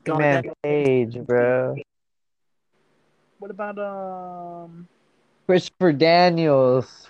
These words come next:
Speaker 2: fucking Scorpion Sky, dude. It's, it's fucking endless, dude.
Speaker 1: Jungle Boy?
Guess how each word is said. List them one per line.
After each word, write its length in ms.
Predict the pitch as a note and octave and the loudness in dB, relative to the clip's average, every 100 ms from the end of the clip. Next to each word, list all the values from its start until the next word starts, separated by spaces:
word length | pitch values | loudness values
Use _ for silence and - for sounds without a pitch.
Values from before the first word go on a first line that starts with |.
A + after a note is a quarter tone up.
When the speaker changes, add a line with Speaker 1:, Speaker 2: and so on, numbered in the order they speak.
| - | 2
Speaker 2:
fucking 720 | E3 E3+ E3+ D#3+ D3+ C#3+ C3 - | 4 4 0 -2 0 -2 -8 -16
Scorpion 640 | - - F#3 F#3 F3 D#3 | -8 2 4 4 -2 -2
Sky, 840 | - - C#3+ D#3 E3+ E3+ D#3 C3 | -8 -10 2 4 4 4 4 2
dude. 380 | B2 D3 D3+ D3 | 0 -4 -2 -2
It's, 460 | D3+ B2+ G3 - - | -2 -4 -10 -14 -8
it's 180 | D#3 - | -6 0
fucking 440 | C#4+ D4 G#3+ D3 | -2 0 -4 -4
endless, 600 | - G3 C4+ A#3 D3+ A#2+ | 0 2 2 4 2 2
dude. 120 | A#2+ D#3+ | -2 4
Speaker 1:
Jungle 300 | G#3+ C4+ C4 | 4 4 -2
Boy? 240 | - F4+ | -4 -6